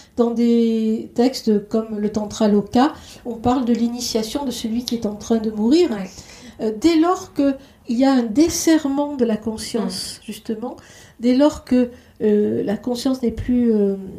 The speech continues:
Speaker 1: comment dire, enfermée, prisonnière de l'ego,
Speaker 2: Mm.
Speaker 1: hein, du moi, je dois montrer qui je suis, de, de l'apparaître,
Speaker 2: Mm.
Speaker 1: hein,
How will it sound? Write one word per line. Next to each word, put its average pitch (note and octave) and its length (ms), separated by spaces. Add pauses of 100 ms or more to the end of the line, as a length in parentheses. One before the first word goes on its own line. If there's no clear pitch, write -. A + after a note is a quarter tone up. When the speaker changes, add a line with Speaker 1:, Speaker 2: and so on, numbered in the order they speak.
(500)
Speaker 1:
comment G3 160
dire, F3 260
enfermée, C4 800
prisonnière C4 960 (640)
de G#3+ 120
l'ego, A3+ 500 (140)
Speaker 2:
Mm. G#3 40 (240)
Speaker 1:
hein, B3 100 (300)
du - 200
moi, C4+ 580
je G#3+ 60
dois G#3+ 180
montrer A#3+ 380
qui A#3 180
je G#3+ 60
suis, G#3+ 220
de, A#3+ 140
de A3+ 140
l'apparaître, C4 960 (160)
Speaker 2:
Mm. A3+ 40 (200)
Speaker 1:
hein, B3+ 60